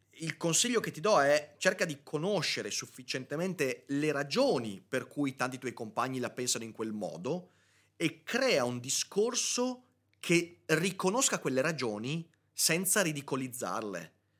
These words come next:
Perché, allora, vedete, c'è, c'è questa differenza. Quando io parlo dei pacifinti,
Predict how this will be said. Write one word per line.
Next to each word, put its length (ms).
Perché, 520
allora, 200
vedete, 300
c'è, 520
c'è 120
questa 180
differenza. 500
Quando 280
io 220
parlo 340
dei 160
pacifinti, 840